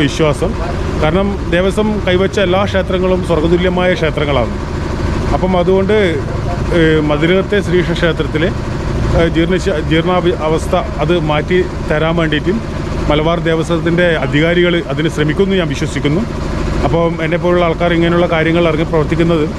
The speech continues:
ലോക നന്മക്ക് വേണ്ടിയിട്ടാണ്, ലോക കല്യാണത്തിന് വേണ്ടിയിട്ടാണ്. അപ്പം ആ ലോക കല്യാണത്തിന് വേണ്ടി ചെയ്യുമ്പം ഒരു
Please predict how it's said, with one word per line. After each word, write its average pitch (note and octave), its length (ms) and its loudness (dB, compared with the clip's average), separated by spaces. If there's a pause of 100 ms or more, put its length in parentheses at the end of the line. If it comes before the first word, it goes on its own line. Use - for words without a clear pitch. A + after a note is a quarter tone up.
(520)
ലോക D#3 140 2 (100)
നന്മക്ക് F3 320 0
വേണ്ടിയിട്ടാണ്, A#2 400 0 (380)
ലോക D3+ 120 2 (120)
കല്യാണത്തിന് E3 520 0
വേണ്ടിയിട്ടാണ്. A#2 380 0 (140)
അപ്പം D#3+ 240 0
ആ - 20 2 (100)
ലോക E3 140 2 (100)
കല്യാണത്തിന് F3 600 0
വേണ്ടി E3 180 0 (100)
ചെയ്യുമ്പം D3+ 320 2 (640)
ഒരു F3 100 2